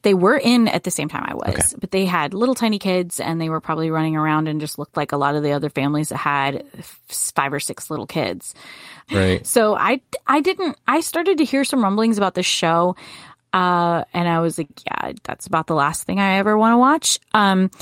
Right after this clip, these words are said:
Speaker 1: and then it probably wasn't until more like the thirteen, fourteen, you know, twenty, twenty thirteen, twenty fourteen period of time that they started to be like,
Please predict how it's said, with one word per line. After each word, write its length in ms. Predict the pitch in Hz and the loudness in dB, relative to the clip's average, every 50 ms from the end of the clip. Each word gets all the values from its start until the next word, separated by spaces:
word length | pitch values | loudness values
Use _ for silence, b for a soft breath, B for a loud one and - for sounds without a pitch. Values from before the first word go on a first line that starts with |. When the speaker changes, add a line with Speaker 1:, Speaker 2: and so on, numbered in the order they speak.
| B B B B B B B _ | B B B B B B B _
Speaker 1:
and 200 | - 226 233 233 | 4 6 6 6
then 280 | 233 233 233 233 233 - - _ _ _ _ | 6 6 6 4 4 2 -2 _ _ _ _
it 160 | - 233 262 233 220 202 - - | 0 2 2 2 0 -4 -4 -4
probably 500 | - - 302 285 370 359 392 - 359 311 | -2 2 2 4 4 2 2 4 4 4
wasn't 500 | 254 202 214 208 214 214 - 233 220 - | 4 4 4 4 4 4 2 0 0 0
until 1040 | - 208 208 208 202 196 - - - - - 214 220 220 214 208 214 208 208 208 196 - _ _ _ _ - | 2 2 2 2 2 -2 -4 -8 -10 -8 -2 0 2 4 4 4 4 4 4 2 0 -2 _ _ _ _ 0
more 300 | - 220 233 226 240 254 | 4 4 6 6 6 6
like 280 | 254 247 240 - - - | 4 4 2 0 -4 -4
the 320 | - 202 208 208 196 196 - - - | 0 2 4 4 4 2 0 -2 0
thirteen, 720 | 226 214 214 208 - _ - - - 240 226 220 208 208 196 | 2 2 2 2 0 _ -8 -4 0 2 2 2 2 0 -2
fourteen, 1080 | - - - 196 196 - - _ - - - - 214 202 196 190 185 185 180 175 - - _ _ _ _ - | -2 -2 -2 0 0 -2 -4 _ -10 -6 -2 0 2 2 4 4 4 2 2 0 -2 -4 _ _ _ _ -10
you 300 | - 240 - 214 190 202 | -10 -10 -6 -2 -2 0
know, 340 | 190 180 175 170 165 160 - | 2 2 2 2 0 0 -2
twenty, 320 | - - 220 214 208 196 - _ _ _ _ - | -4 -2 -2 0 0 -2 -4 _ _ _ _ -2
twenty 120 | 196 190 | -2 -2
thirteen, 240 | - - - 196 190 180 | -2 -2 -4 -4 -4 -4
twenty 200 | - 202 190 185 | -2 -4 -4 -4
fourteen 720 | - - 185 185 - - - - 196 190 185 185 185 180 | -2 -2 -2 -2 -2 -4 -6 -6 -4 -2 -2 -2 -2 -4
period 340 | - - - 190 180 180 170 | -6 -4 -2 0 0 2 0
of 80 | 170 - | 0 -2
time 300 | - - 180 170 165 165 | -4 -4 -2 0 0 0
that 180 | 160 160 - - | 0 -2 0 0
they 120 | 185 180 | 2 2
started 480 | 175 - - - 175 180 180 180 165 160 | 2 2 0 0 2 2 2 2 0 0
to 140 | - - 170 | -2 -4 -2
be 260 | 165 175 160 160 165 | 0 2 2 2 2
like, 320 | 156 123 120 110 104 - | 2 2 0 -2 -4 -6